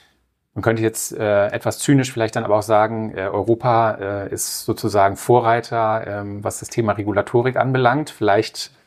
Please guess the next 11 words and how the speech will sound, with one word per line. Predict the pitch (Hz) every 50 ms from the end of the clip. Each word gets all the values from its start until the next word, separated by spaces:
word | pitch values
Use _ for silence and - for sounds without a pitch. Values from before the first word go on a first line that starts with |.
| _
springt | - - - - 113 123 135 131
irgendjemand | 127 117 123 123 123 110 113 113 110 110 104
auf | 101 101
diesen | - - 101 98 98
Zug | - - 113 - -
auf. | - - 98 135 175 185 - -
Ähm, | - 101 92 95 98 104
ist, | - - 110 - - - - - - -
glaub | 104 98 98
ich, | - - -
äh, | - - - 95